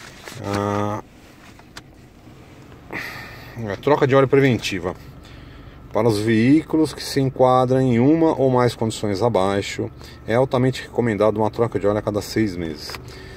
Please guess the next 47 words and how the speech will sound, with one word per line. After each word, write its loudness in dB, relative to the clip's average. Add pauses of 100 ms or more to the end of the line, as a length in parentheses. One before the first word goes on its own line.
(280)
Trânsito 0
frequente -2
em -4
baixos -2
regimes -4
de -6
rotação -4
do -8
motor, 0 (380)
com 0
tráfego -2
intenso, -6 (200)
onde -2
o 2
motor 2
permanece -2
um -2
longo 4
período 0
em -2
marcha -4
lenta, -6 (760)
como -8 (420)
anda 4
e 2
para, 0
tráfego 0
urbano, -4 (140)
em -2
trajetos 0
curtos -6
abaixo 0
de 0
oito 0
quilômetros -6
diários, 0
com -6
o -2
motor 0
funcionando -4
em -2
temperaturas -2
abaixo -2
do -6
regime -4
considerado -2
ideal, 2